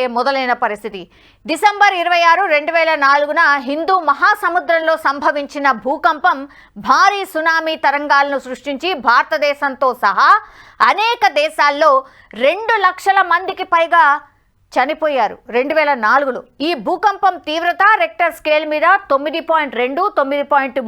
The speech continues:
మూడు మధ్య ఉండింది. ఇది ఇరవై ఒకటవ శతాబ్దంలో అత్యంత వినాశకరమైన భూకంపంగా పరిణమించబడింది ఇప్పటి వరకు.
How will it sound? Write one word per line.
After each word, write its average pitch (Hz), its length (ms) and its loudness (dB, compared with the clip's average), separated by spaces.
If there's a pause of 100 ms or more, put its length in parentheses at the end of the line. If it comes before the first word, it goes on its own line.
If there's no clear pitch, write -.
మూడు 294 260 -2
మధ్య 254 300 -2
ఉండింది. 240 320 -6 (420)
ఇది 370 140 -2 (320)
ఇరవై 370 260 2 (160)
ఒకటవ 359 340 0 (100)
శతాబ్దంలో 311 600 0 (200)
అత్యంత 381 520 -2 (640)
వినాశకరమైన 349 1040 0 (640)
భూకంపంగా 311 720 2 (460)
పరిణమించబడింది 254 840 -2 (200)
ఇప్పటి 285 320 -2
వరకు. 202 200 -6